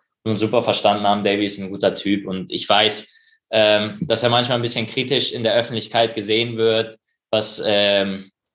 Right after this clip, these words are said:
was er auch selber weiß. Aber, ähm, wer ihn persönlich kennt, der weiß, dass Davy eigentlich ein sehr guter Junge ist.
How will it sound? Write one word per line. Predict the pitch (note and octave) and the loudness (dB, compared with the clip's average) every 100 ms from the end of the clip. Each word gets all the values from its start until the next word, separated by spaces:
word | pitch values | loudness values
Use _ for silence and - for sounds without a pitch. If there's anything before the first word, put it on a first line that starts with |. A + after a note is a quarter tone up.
| _ _ _ | _ _ _
was | G2 G2 | -2 2
er | G#2 | 2
auch | G2+ | 2
selber | G#2 G#2+ A2+ F2+ | 0 2 2 4
weiß. | F#2 G#2 G#2+ E2+ | 2 2 0 -2
Aber, | G#2 G2+ G2 G2 | 0 2 2 2
ähm, | G2 G2 F#2+ F2+ - _ _ _ _ _ _ _ _ | 2 0 -2 -10 -16 _ _ _ _ _ _ _ _
wer | - F#2+ G2+ A2+ | -18 -2 2 2
ihn | G#2+ | 0
persönlich | G2+ F#2+ G#2 G#2+ A2 G#2+ - | -2 -2 2 2 2 -2 -6
kennt, | - G2 G2+ G2 | -2 -2 0 0
der | F#2 | 2
weiß, | F2+ F2 F#2+ F#2+ | 4 4 2 0
dass | F2+ - | -6 -6
Davy | F#2+ F#2+ F#2+ | -2 0 0
eigentlich | F2+ G2 F2+ | -2 -4 -6
ein | F2+ | -4
sehr | F2+ | -4
guter | F#2 F2 | -4 -6
Junge | E2+ F2+ F2 | -4 -4 -8
ist. | E2+ - | -12 -20